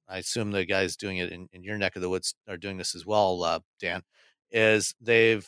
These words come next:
uh, they've initiated new protocols, you know, for co-, contactless deliveries.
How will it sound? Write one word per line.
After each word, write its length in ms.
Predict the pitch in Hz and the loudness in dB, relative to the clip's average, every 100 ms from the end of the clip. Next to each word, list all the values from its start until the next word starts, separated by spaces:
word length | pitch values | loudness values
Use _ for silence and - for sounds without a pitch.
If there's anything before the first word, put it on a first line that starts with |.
| _ - | _ -6
uh, 380 | 107 101 101 95 _ _ _ _ _ _ | -2 0 -2 -6 _ _ _ _ _ _
they've 200 | 120 110 - _ _ _ _ _ _ | -4 -4 -8 _ _ _ _ _ _
initiated 460 | 131 135 139 123 110 | -2 2 4 4 2
new 200 | 117 117 | 0 0
protocols, 840 | - 131 127 - 104 95 95 - 110 | 2 2 2 4 4 4 2 -4 -6
you 60 | |
know, 120 | 95 | -6
for 420 | 92 - 104 104 - | -8 -6 0 2 2
co-, 180 | 156 - - - - | 0 0 -4 -10 2
contactless 680 | 143 - 135 - 113 98 - | 4 6 4 2 0 -2 -2
deliveries. 600 | 104 120 107 90 80 | 2 4 4 -2 -4